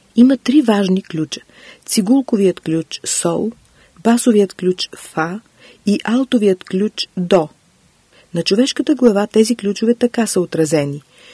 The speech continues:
Ухото е басовият ключ, носът му е цигулковият ключ, а брадата ключът до. Цигулковият ключ сол е женски, магнетичен, а басовият ключ е мъжки,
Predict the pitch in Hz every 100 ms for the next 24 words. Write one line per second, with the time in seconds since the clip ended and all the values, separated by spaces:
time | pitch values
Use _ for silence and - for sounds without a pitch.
0 | - - 185 - 185 - 247 - 185 190
1 | 226 - 233 202 - 170 147 - - -
2 | - 175 165 - 247 196 165 - 170 -
3 | 156 156 156 - 185 196 - 226 240 -
4 | - 165 160 160 165 180 247 - - 180
5 | 214 202 151 156 - _ _ _ _ _
6 | _ _ - _ - 190 190 269 - 320
7 | 285 - 226 233 - - 185 185 226 -
8 | _ 185 185 180 220 247 - - 160 _
9 | 175 165 165 165 - 226 - 147 151 _
10 | _ - 160 160 170 233 247 240 - 247
11 | 247 - 180 175 202 - - 160